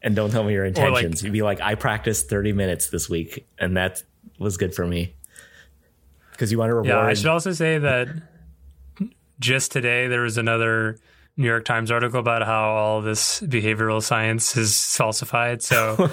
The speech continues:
Speaker 1: <laughs>
Speaker 2: not good falsified, like, literally falsified. So, you know, take everything we say with a grain of salt because some of it may turn out to be false in the future, but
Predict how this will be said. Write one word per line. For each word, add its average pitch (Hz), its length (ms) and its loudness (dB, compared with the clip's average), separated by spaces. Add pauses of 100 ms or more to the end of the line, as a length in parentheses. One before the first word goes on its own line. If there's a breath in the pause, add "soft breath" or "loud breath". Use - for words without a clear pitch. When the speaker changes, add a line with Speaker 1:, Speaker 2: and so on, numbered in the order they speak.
(140)
Speaker 1:
<laughs> - 40 -12
Speaker 2:
not 127 220 2
good 120 160 0
falsified, 110 680 0
like, 113 200 0 (120)
literally 117 460 0
falsified. 113 640 0
So, 117 320 0 (760 loud breath)
you 139 120 2
know, 120 140 2
take 123 260 -2
everything 117 320 0
we 113 80 2
say 110 180 0
with 110 120 0
a 113 60 0
grain 110 200 0
of 113 80 -2
salt 117 280 0
because - 540 -2
some 127 220 0
of 113 140 2
it 120 120 0
may 113 260 0
turn 113 220 0
out 113 140 0
to 123 80 -2
be 117 300 0
false 123 460 0
in 135 80 2
the 135 60 2
future, 135 400 0
but 143 260 0